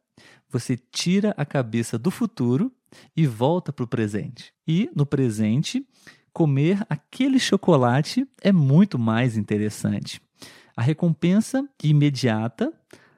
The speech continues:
acaba sendo um peso maior na sua decisão. E esse comportamento te leva a procrastinar no início da dieta.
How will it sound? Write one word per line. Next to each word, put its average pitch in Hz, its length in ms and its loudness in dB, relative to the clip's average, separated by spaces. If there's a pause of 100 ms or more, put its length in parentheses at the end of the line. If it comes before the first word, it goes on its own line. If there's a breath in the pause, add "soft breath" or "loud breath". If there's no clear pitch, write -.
acaba 240 720 0
sendo 208 480 0
um 208 160 2
peso 180 460 0
maior 160 680 2
na 147 160 -4
sua 143 300 -2
decisão. 110 500 -4
E 127 160 2
esse 202 180 2
comportamento 131 840 0
te - 160 -2
leva 143 580 2
a 139 80 0
procrastinar 165 1000 0
no 160 140 2
início 190 420 2
da 117 140 0
dieta. - 480 -8